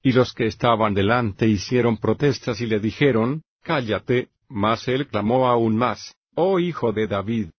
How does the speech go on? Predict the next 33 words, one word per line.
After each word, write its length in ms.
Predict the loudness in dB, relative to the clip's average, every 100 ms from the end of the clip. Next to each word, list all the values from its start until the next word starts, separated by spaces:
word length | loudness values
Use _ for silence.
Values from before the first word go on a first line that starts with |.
| _ -6
ten 240 | -2 0
misericordia 880 | -2 0 -2 -2 0 0 0 0 0
de 120 | 0
mí". 240 | 2 0 -4 _ _ _
Y 120 | -8 -6
Jesús, 680 | -4 -6 -2 -2 -2 -8 -20 _
deteniéndose, 920 | 0 2 2 0 2 0 -2 -6 -10 -18 _ _
ordenó 520 | 2 2 0 0 0
que 160 | -2 -4
fuera 380 | 0 0 2
a 60 | 2
él, 260 | 0 -2 -8 _ _
y 120 | -6
cuando 380 | -2 0 0 0
se 200 | 0 -2
acercó, 640 | -2 -2 -6 -2 -2 -2 -6 _
le 160 | -4 -2
dijo, 480 | 0 -2 -4 -12 _ _
"¿Qué 200 | -4 -2
quieres 360 | 0 0 0 0
que 120 | -2
haga 260 | -2 -2 -4
por 260 | -2 -4
ti?". 280 | -4 -6 -6
Y 220 | -8 -4 -2
él 100 | 0
dijo, 500 | -2 -2 0 0 -4 _ _
"Señor, 560 | -4 -2 0 0 -2 -8 _ _
que 180 | -2 -2
yo 180 | 0 0
reciba 520 | 0 -2 0 0 2
mi 180 | 2 2
vista". 480 | 0 -2 -8 -14